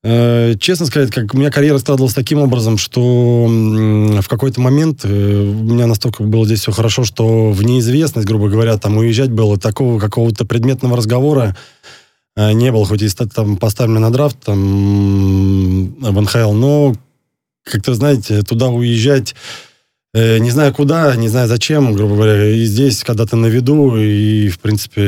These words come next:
м, так что-то кардинально менять жизнь, уклад, ну, как-то, м, не могу сказать, что или какая-то там главная цель была, или,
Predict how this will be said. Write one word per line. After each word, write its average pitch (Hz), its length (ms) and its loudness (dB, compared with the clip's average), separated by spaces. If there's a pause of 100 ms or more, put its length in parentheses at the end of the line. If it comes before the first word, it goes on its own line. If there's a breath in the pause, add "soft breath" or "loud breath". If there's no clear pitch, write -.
(260)
м, 98 520 0
так - 140 -8 (100)
что-то - 280 -4
кардинально 113 520 0
менять 120 640 0 (560 soft breath)
жизнь, 107 300 0
уклад, 113 380 -2
ну, 107 80 -6
как-то, 104 300 -4
м, 101 580 2
не 110 100 2
могу 127 260 2
сказать, 104 340 0
что 104 260 0
или 110 260 0
какая-то 107 380 -6
там 110 140 0
главная 117 320 0
цель 151 200 -2
была, 117 300 0
или, 107 640 0